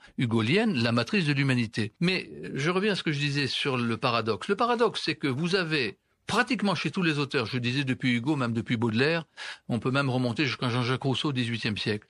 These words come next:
D'une part, une critique systématique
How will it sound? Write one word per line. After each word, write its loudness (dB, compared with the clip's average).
D'une 2
part, 0
une 4
critique -2
systématique -2